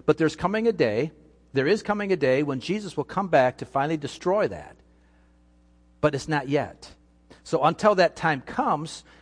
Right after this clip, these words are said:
we're living in a world dominated by Satan and his evil influence and all the s-, associated consequences of that. So if we know that there's a coming a day when Jesus is going to come and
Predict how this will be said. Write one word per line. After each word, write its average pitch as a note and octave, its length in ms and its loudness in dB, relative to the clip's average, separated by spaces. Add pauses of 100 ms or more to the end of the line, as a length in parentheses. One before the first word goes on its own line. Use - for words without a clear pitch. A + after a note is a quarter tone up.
(100)
we're D#3+ 160 2
living A3 360 0
in G#3 120 -6
a G#3 60 2
world C#3 360 2
dominated F3+ 560 0
by D#3 140 2
Satan C3 640 -6
and C#3 140 -2
his C3 180 -4
evil E3 240 -2
influence B2 720 -8 (320)
and E3 260 -2
all F#3 360 6
the F#3+ 100 -8
s-, - 300 -12
associated D3 680 -2
consequences A2+ 640 -6
of G2+ 160 -12
that. - 360 -18 (1800)
So E3+ 200 2
if A#3 220 2
we A#3+ 100 -2
know A3+ 380 6
that F3+ 260 4
there's E3+ 200 0
a C#3+ 40 -8
coming F3 400 -2
a C3+ 60 -10
day B2+ 580 0
when C#3+ 240 -4
Jesus D3+ 400 -4
is F3 180 -2
going C#3+ 220 0
to A#2+ 60 -6
come A2+ 400 -8
and A#2+ 260 -4